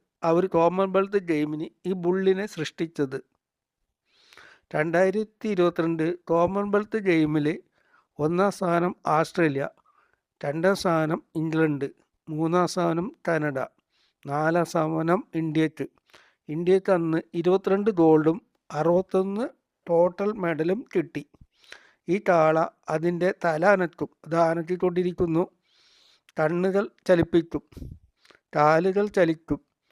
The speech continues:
വാലും ആട്ടും. ഈ കാളക്ക് പത്ത് മീറ്റർ ഉയരവും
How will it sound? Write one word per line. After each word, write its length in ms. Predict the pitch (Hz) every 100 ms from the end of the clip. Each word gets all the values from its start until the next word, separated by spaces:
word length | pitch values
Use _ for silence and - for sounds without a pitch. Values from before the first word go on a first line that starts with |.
| _ 151
വാലും 440 | 143 143 147 190 _ 165
ആട്ടും. 400 | 147 135 - - - - _ _ _ _ - _ _
ഈ 120 | 151 196 196
കാളക്ക് 580 | 180 170 165 170 - 160 208 _ _ _ _ _ _ -
പത്ത് 360 | 165 175 -
മീറ്റർ 420 | 208 196 190 180 190 -
ഉയരവും 500 | 170 156 156 156 160